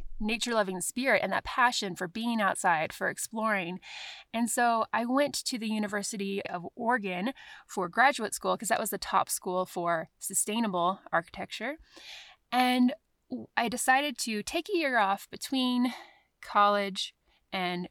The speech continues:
graduate school to do a little bit of traveling, first of all. So that was my first solo travel trip. Originally, my best friend was going to come with me, but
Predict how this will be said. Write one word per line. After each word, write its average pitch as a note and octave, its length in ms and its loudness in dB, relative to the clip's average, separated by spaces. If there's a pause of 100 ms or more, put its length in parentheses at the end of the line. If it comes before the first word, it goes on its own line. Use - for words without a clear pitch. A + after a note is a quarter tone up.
graduate B3+ 440 2
school G3+ 460 0 (360)
to G3 320 -2
do D4+ 180 0
a E4+ 80 4
little D#4+ 160 4
bit D#4 120 2
of D#4 100 0
traveling, G3+ 680 0
first - 340 -4
of F3+ 80 -6
all. F#3 300 2 (380)
So G3+ 200 0
that G#3+ 160 4
was B3+ 120 0
my C4+ 140 -4
first - 640 -4
solo G3+ 680 0
travel G3 680 2
trip. - 500 -2
Originally, C#4 420 0
my C#4+ 100 0
best G#3 280 2
friend G3 160 -4
was G3+ 140 -6
going G3 200 -4
to F#3+ 60 -6
come F#3+ 200 -4
with F3+ 140 -4
me, B3 140 -4
but G#3 200 2